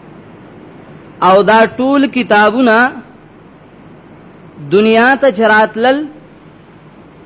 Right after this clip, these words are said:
نو د دې هغه اهم او اعلی کار چې مخلوق خدا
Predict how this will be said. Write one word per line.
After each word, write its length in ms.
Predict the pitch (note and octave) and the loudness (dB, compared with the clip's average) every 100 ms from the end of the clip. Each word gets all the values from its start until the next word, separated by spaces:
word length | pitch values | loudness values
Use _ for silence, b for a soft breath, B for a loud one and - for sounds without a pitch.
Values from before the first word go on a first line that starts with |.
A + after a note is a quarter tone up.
| - - - - - - - | -20 -20 -20 -20 -20 -20 -8
نو 180 | E3+ G3 | -2 0
د 100 | G3 A3 G3 | 2 0 2
دې 180 | B3 C#4 C#4 - - - - - - - - - | 0 0 -4 -10 -20 -20 -20 -20 -20 -20 -20 -4
هغه 280 | F#3+ A3 A3+ - G#3+ | 0 2 2 0 0
اهم 300 | G3+ G#3 B3 C4+ | 0 0 0 -2
او 220 | - A3 G#3+ G#3+ | 0 0 0 2
اعلی 400 | G#3 G#3 G#3+ A#3+ B3+ - | 2 2 2 2 0 -2
کار 300 | G#3+ G3+ B3 C#4 - - - - - - - - - - - - - - - | -2 0 0 -2 -8 -20 -20 -20 -20 -20 -20 -20 -20 -20 -20 -20 -20 -20 -8
چې 100 | G3+ G#3 G#3 | -4 -2 -2
مخلوق 520 | G#3 G#3+ A#3 C#4 - C4+ A#3+ - | -2 -2 -2 -2 0 0 0 -2
خدا 360 | G#3 F#3+ A3 | 0 2 2